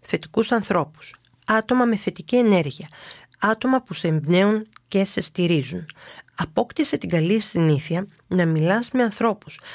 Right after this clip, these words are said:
να μοιράζεστε τα όνειρά σας, να υποστηρίζετε ο ένας τον άλλον,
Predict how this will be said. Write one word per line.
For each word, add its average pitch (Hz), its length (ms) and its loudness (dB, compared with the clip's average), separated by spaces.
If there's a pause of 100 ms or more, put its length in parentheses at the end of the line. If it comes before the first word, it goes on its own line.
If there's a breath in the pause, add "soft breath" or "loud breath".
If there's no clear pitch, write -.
(140 loud breath)
να 254 120 4
μοιράζεστε 240 580 2
τα 247 160 0
όνειρά 262 440 2
σας, - 240 -10 (220 loud breath)
να 208 120 6
υποστηρίζετε 202 840 0
ο 147 40 2
ένας 143 260 0
τον 151 200 2
άλλον, 147 300 0